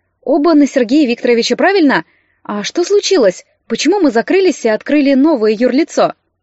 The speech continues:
"Это уже дело собственников. А ты с какой целью интересуешься?"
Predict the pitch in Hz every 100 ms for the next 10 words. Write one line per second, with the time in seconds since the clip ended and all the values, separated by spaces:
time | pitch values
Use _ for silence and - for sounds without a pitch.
0 | _ _ 370 - 381 339 294 349 359 -
1 | - - 214 208 202 190 _ - - 240
2 | 330 262 427 427 - - 247 214 214 247
3 | 294 294 202 190 208 175